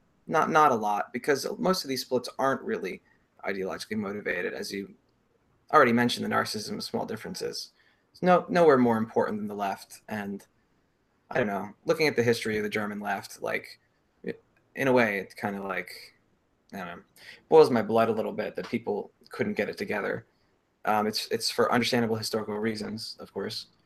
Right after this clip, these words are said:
Um, but yeah, we have, we have a choice. We can learn from history or not. History rhymes. I, I don't know. I don't think that means that,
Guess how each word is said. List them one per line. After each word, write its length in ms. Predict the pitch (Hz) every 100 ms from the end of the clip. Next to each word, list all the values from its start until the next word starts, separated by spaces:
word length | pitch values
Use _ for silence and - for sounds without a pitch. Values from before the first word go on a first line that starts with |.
| _ _ _ -
Um, 400 | 104 101 98 98
but 360 | - 101 95 - _ _ _ _ _ _
yeah, 240 | 226 226 - - -
we 180 | 147
have, 460 | 170 185 160 147 - - - - - _ _ -
we 100 | 139
have 80 | 139
a 60 |
choice. 380 | - 170 113 -
We 80 | 117
can 180 | 120 117
learn 140 | 117
from 140 | 113 117
history 320 | 113 - 113
or 80 | 117
not. 320 | 110 - - _ _ _ _ _ _ _ -
History 320 | 120 - 120
rhymes. 560 | 117 117 113 117 - -
I, 140 | 117 -
I 60 | 120
don't 140 | 120
know. 240 | 117 117 113
I 60 |
don't 260 | 117 117 113
think 180 | - 120
that 140 | 117
means 280 | 113 113 113
that, 180 | 107 110